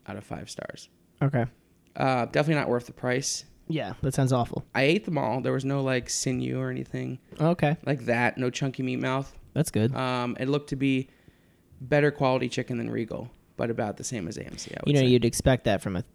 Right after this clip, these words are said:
Speaker 2: from a stadium.
Speaker 1: Yeah, I didn't, I wasn't expecting much, but they are known for their food inside,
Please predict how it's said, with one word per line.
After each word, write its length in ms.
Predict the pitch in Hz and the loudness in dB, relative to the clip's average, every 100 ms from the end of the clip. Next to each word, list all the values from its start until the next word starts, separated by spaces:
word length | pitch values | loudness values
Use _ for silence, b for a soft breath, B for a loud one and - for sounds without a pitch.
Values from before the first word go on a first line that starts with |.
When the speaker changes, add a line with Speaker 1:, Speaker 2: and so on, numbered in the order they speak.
| _ _ | _ _
Speaker 2:
from 140 | - 101 | -8 -8
a 40 | |
stadium. 520 | - 117 110 95 131 - _ _ - - | -4 -4 -2 -4 -6 -8 _ _ -14 0
Speaker 1:
Yeah, 140 | 220 | 2
I 60 | 190 | 4
didn't, 240 | 214 220 | 2 2
I 80 | 190 | 2
wasn't 380 | 196 208 208 - - | 4 4 2 -4 -6
expecting 680 | 151 - - 139 - 147 | -6 -4 0 0 2 0
much, 300 | 139 151 - | 0 -2 0
but 240 | 151 143 - b b b - | 2 2 0 b b b -8
they 300 | 127 156 175 | 2 6 8
are 120 | 170 | 6
known 340 | 139 156 180 | 6 4 2
for 140 | 160 135 | 2 2
their 140 | 131 | 2
food 300 | 135 160 170 | 2 4 4
inside, 520 | 123 - 123 156 202 | 2 -2 0 0 -2